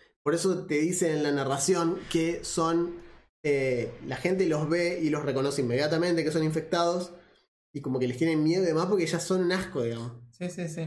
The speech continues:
Speaker 1: Esta acá, cada vez que lo usás, eh, te, te extiende la longitud de los dados, de los dedos al doble.
Speaker 2: Mm.
Speaker 1: Cada vez que sale, digamos. Si sale dos veces, puedes terminar con dedos larguísimos, así que dice,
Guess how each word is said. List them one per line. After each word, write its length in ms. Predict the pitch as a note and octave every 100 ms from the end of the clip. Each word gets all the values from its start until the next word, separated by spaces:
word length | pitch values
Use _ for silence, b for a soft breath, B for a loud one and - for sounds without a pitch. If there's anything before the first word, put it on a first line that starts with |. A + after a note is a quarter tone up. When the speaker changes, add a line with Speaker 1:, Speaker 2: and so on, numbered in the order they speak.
| D#3 -
Speaker 1:
Esta 200 | A3 G#3+
acá, 180 | A3
cada 220 | A3 A3+ G#3+
vez 140 | A3
que 120 | A#3
lo 80 | G3
usás, 440 | E3+ G3+ A3+ A3+ -
eh, 640 | E3 D3 C#3 C3 B2+ - - _ _ _ _ _
te, 460 | E3+ D3+ D3 - -
te 300 | - D3 D#3
extiende 520 | D#3 - F3+ G#3 G#3 F#3+
la 180 | E3+ D#3+
longitud 680 | D3+ D3 D3+ D#3 D#3 D#3
de 60 | F#3
los 120 | F3
dados, 420 | E3+ F3 F#3 F#3 D3+
de 100 | D3
los 180 | D3+ D3+
dedos 280 | F#3 G3
al 200 | F3 C#3+
doble. 520 | D3 F3 D3 B2 A#2+ D#3
Speaker 2:
Mm. 400 | D3+ D#3 D#3 - _ -
Speaker 1:
Cada 200 | F#3 F3+
vez 160 | F3
que 140 | - D#3
sale, 360 | F3+ D#3+ C3+
digamos. 320 | B2+ C3+ C3 C3
Si 120 | C#3
sale 180 | F#3+ G3+
dos 160 | F#3+
veces, 480 | F#3+ G#3 A3 F#3 E3+ B B B B
puedes 120 | E3+
terminar 260 | F#3 F3 F3+
con 180 | F#3+ E3+
dedos 260 | F#3 G3+
larguísimos, 680 | F#3+ D#3 D#3+ F#3+ G#3 G3+ F3+
así 120 | E3 G3
que 60 |
dice, 80 | G3